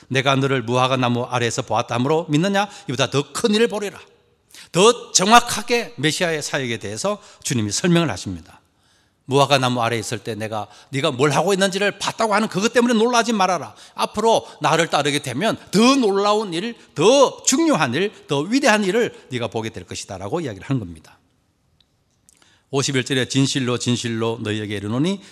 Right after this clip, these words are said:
하늘이 열리고 하나님의 사자들이 인자 위에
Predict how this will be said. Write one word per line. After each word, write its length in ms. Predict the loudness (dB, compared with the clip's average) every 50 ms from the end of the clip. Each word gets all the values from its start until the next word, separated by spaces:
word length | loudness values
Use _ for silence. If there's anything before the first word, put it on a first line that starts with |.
| -20 _
하늘이 380 | -10 -2 2 4 4 4 4 2
열리고 440 | 2 0 0 -4 -6 -6 -8 -8 -8 -8
하나님의 460 | -6 -4 -2 -2 -2 -4 -4 -4 -6
사자들이 640 | -6 -6 -6 -4 -4 -4 -2 -2 -4 -4 -6 -8 -10 -18 -20 _ _ _ -8
인자 280 | -6 -4 -2 -2 -2 -4
위에 280 | -2 -2 -2 -2 -4